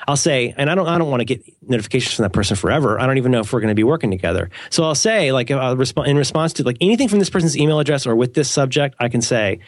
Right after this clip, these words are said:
"Send me an iPhone push notification if I receive anything from this person in the next seven days," and then not thereafter.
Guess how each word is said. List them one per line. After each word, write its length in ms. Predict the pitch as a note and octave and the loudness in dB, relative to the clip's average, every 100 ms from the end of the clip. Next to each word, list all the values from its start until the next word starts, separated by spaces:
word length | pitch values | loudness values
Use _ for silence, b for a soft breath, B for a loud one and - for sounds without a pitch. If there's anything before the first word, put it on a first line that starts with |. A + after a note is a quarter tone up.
| B B B - | B B B -8
"Send 260 | - F3+ F3+ | -2 2 2
me 120 | F3+ | 2
an 60 | B2+ | 0
iPhone 380 | C#3 C3+ C3 | -2 0 -2
push 240 | A#2 D3 - | 0 -2 0
notification 760 | A#2 G2+ G2 A2 F#2+ - G2 G2 B - | 0 0 -2 0 0 0 0 -2 B -2
if 100 | C#3 | 0
I 40 | |
receive 380 | C3+ B2+ D3 B2 C#3+ | 2 2 0 0 0
anything 380 | C#3+ C#3+ C3+ | 0 2 0
from 180 | A2+ B2+ | 0 0
this 140 | A2 - | 0 0
person 320 | A2 - G#2+ | -2 2 2
in 60 | |
the 60 | G#2 | 2
next 220 | G2+ F#2 | 0 0
seven 300 | - G#2 F#2+ | 0 2 2
days," 360 | F2+ D#2 D2+ - _ _ _ - | 2 0 -4 -8 _ _ _ 0
and 140 | A2 | 2
then 180 | A2 G#2 | 4 2
not 280 | G2 F#2 - | 2 -2 -2
thereafter. 560 | F2+ F2 - - - | -2 -2 -4 -4 -6